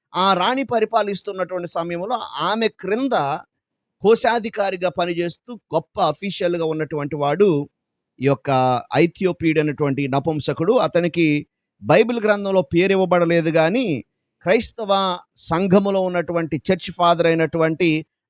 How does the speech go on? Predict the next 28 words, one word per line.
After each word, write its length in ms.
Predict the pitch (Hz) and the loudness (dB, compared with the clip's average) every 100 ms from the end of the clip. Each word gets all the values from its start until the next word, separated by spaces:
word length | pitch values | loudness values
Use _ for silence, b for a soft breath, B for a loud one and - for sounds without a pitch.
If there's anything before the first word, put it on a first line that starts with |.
| 127 | 0
Irenaeus 680 | 165 196 196 196 190 180 175 | 4 4 4 0 0 2 2
of 200 | 160 151 | 2 2
Lyons 460 | 180 175 156 120 | 4 4 2 -2
అని 380 | 147 190 202 127 - _ _ | -2 -2 -2 -4 -8 _ _
ఒక 140 | 135 156 | -2 0
చర్చ్ 420 | 139 185 180 170 | 2 0 -2 0
ఫాదర్, 440 | 170 165 156 156 | 2 2 2 0
సెయింట్ 340 | - 175 175 151 | 2 0 2 2
Irenaeus 580 | 156 165 160 156 160 | 2 4 4 2 2
of 40 | 143 143 | 0 4
Lyons 320 | 151 151 139 | 4 4 2
అని, 300 | 139 147 135 - _ _ - | 2 4 0 -4 _ _ -2
ఆయన 380 | 175 240 247 190 | 2 2 0 -2
నూట 340 | 175 214 262 | 0 0 0
ఎనభైవ 560 | 240 202 202 214 202 190 | -2 -2 0 0 2 0
సంవత్సరం, 500 | 180 180 175 180 143 | -2 -8 -8 -8 -6
క్రీస్తు 360 | 185 220 - | -4 -6 -6
శకము 500 | 196 185 180 190 240 - _ _ | -6 -6 -6 -6 -6 -8 _ _
నూట 240 | 135 190 196 | 0 2 2
ఎనభైవ 320 | 175 175 180 | 0 0 -2
సంవత్సరంలో 600 | - 170 175 165 165 165 | -2 -2 -4 -4 -2 0
రాసిన 600 | 151 180 190 185 175 165 - | 2 2 0 0 0 0 0
తన 120 | 160 | 0
పుస్తకమైనటువంటి 1300 | 156 190 190 220 214 208 190 180 180 180 175 160 156 156 _ - 151 | 2 0 0 -2 0 0 2 2 0 0 2 2 0 -2 _ -6 -4
Adversus 600 | 156 190 220 - 220 196 196 | -2 0 0 2 2 2 2
Heresies 580 | 180 190 - 190 175 | 4 4 2 0 0
అనేటువంటి 420 | 175 175 165 160 151 | 0 -2 -2 -2 -2
పుస్తకంలో 800 | 160 - - 175 175 151 139 | -4 -4 -2 2 4 6 4